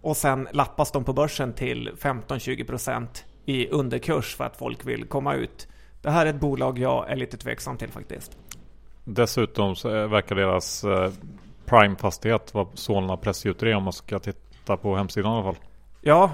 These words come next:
Speaker 1: exakt, Johan. Och, eh, om du åkt flygbussen eller E fyra norrut från Stockholm så är du ju inte imponerad av den.
Speaker 2: Nej. Sen var det tårta någonstans här i veckan.
Speaker 1: Ja, på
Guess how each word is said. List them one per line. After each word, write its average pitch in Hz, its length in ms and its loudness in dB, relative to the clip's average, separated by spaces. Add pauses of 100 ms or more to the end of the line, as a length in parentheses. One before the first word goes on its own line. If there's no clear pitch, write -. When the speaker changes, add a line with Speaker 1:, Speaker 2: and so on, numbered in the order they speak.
Speaker 1:
exakt, 185 520 0
Johan. 131 480 2
Och, 151 420 0
eh, 135 340 2
om 156 300 -4
du 160 60 2
åkt 170 240 0
flygbussen 156 680 0
eller 147 140 0
E 147 200 0
fyra 147 240 0
norrut 147 460 0
från 131 200 -2
Stockholm 147 560 -2
så 143 280 -4
är 135 200 2
du 147 140 0
ju 156 60 -2
inte 139 400 0
imponerad 123 680 -2
av 127 60 -6
den. 120 220 -4 (280)
Speaker 2:
Nej. 208 140 -2 (960)
Sen 156 200 6
var 175 60 10
det 180 60 12
tårta 180 440 10
någonstans 156 560 4
här 120 100 6
i - 20 8
veckan. 98 360 2 (260)
Speaker 1:
Ja, 180 420 6 (320)
på 165 380 2